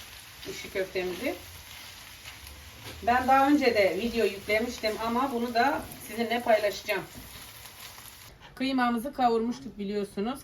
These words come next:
Kıymamız soğudu. Dolapta beklettim, dondu.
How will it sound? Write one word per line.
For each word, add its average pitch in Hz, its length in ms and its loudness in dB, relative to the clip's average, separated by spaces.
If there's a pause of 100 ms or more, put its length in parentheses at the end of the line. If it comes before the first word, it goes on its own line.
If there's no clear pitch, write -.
Kıymamız 220 440 -2
soğudu. 226 680 -4
Dolapta 202 460 0
beklettim, 208 640 -4
dondu. 196 500 0